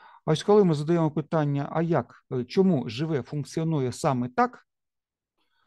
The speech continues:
то дуже часто традиційні біологи нам відповіді дати не можуть.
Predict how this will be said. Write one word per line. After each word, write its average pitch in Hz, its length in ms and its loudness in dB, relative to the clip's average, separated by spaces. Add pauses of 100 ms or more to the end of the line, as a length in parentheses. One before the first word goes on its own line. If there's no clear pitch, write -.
(140)
то 156 100 -4
дуже 165 260 0
часто 202 720 -2
традиційні 151 540 -2
біологи 165 420 2
нам 147 180 -2
відповіді 147 460 -6
дати 143 280 -4
не 131 120 -2
можуть. 92 520 -6